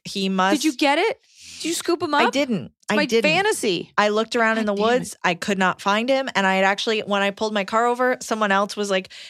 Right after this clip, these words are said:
Speaker 1: "Hey, uh, what, what's going on?" 'Cause I pulled over, put my flashers, got out. And I was like, "Oh, I'm trying to scout." He goes,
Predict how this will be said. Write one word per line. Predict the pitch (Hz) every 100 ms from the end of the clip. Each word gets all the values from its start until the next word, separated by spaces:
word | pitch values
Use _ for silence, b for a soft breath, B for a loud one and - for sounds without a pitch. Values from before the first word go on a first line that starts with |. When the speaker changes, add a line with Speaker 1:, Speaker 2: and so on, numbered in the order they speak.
| -
Speaker 1:
"Hey, | 294 349 320 208
uh, | - 220 233 220
what, | 226 302
what's | 262 294
going | 294 285
on?" | 302 240
'Cause | 202
I | 180
pulled | 220 208
over, | 196
put | 185 190
my | 190
flashers, | 180 170 175 175
got | 165 165
out. | 160 160 -
And | 180
I |
was | 170
like, | 170 -
"Oh, | 240
I'm | 269
trying | 226 262
to | 247
scout." | 226 226
He | 202
goes, | 202